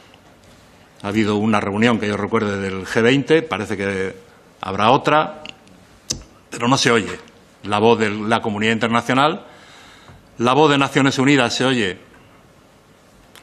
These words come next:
a través de la Organización Mundial de la Salud, pero con los problemas que está teniendo que afrontar, porque se le pone en cuestión, en particular por el contribuyente mayor, que ha dicho que,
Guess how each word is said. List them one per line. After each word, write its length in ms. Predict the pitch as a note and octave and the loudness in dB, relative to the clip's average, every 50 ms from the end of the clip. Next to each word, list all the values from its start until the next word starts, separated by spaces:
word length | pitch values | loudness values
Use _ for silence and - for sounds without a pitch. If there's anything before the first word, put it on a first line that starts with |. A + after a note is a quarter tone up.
| - - | -20 -20
a 40 | - | -14
través 300 | - G2+ G2+ A2 A#2 A2 | -10 -4 -2 0 0 0
de 80 | A2+ | 0
la 60 | G#2+ | -2
Organización 440 | G#2 G2+ G#2 G2+ F#2+ G#2 G2+ A#2+ A2 | -2 -2 -4 -4 -4 -4 -4 -2 0
Mundial 280 | A2+ A#2 A2+ A2 A2 G#2+ | 0 2 2 2 0 0
de 80 | A2 | 0
la 100 | G#2+ A2 | -2 -2
Salud, 300 | - - A2 B2 C#3 B2+ - | -2 -2 0 0 0 -2 -2
pero 180 | G2+ F#2+ F#2 | -4 -8 -6
con 160 | F2 F#2+ F2+ F2+ | -8 -8 -8 -8
los 120 | F#2+ - | -10 -10
problemas 580 | - G2+ G2 G2+ A2 A#2 A2+ G2+ F#2+ - - - - - - - - - - - - - - - | -6 -6 -4 -2 0 0 0 0 -2 -4 -10 -14 -20 -20 -20 -20 -20 -20 -20 -20 -20 -20 -10 -6
que 80 | A2+ | -6
está 220 | A2 - - A2+ G2 | -4 -2 -2 -2 0
teniendo 360 | A2+ G#2+ A2 A2 G#2+ A2 G#2 | 0 0 2 2 2 0 0
que 60 | A2 | -2
afrontar, 640 | G#2 - A2+ G#2 G#2+ G#2 D3+ C#3 B2+ - - - - - | -4 -4 -4 -6 -2 0 0 0 0 -2 -6 -14 -18 -18
porque 220 | - G2 - G#2 | -16 -12 -12 -8
se 100 | - G2+ | -8 -8
le 100 | G2 G2 | -8 -4
pone 260 | - A#2+ A2+ G#2+ G#2+ | -2 0 0 0 0
en 100 | A2 G#2 | -2 -2
cuestión, 540 | - G#2+ G2 - - - D3 B2 F#2 E2+ - - - - _ _ _ _ _ - - - - - - _ _ _ - - - | -4 -4 -6 -4 0 2 2 2 0 -4 -10 -16 -20 -20 _ _ _ _ _ -20 -20 -20 -20 -20 -20 _ _ _ -20 -12 -12
en 80 | G2+ | -6
particular 560 | F#2+ G#2 G2 - A2+ F#2 F#2+ A2 A2 A#2+ A2+ | -6 -6 -4 -4 -6 -6 -2 0 0 0 0
por 140 | - G2 A2 | -2 -6 -8
el 80 | G2+ F#2+ | -6 -4
contribuyente 600 | - A2 F#2+ - G#2+ F#2+ G2 A2 A2+ G#2 - A#2+ | -6 -6 -6 -6 -6 -2 0 0 0 2 0 0
mayor, 300 | G#2 G2+ G#2+ A#2+ B2+ G#2+ | 0 2 2 0 0 0
que 60 | F#2+ | -2
ha 40 | G2+ | -4
dicho 200 | A2 - A#2 G2 | -4 -4 -6 -6
que, 240 | F#2+ F#2+ F#2 F2+ | -6 -6 -8 -8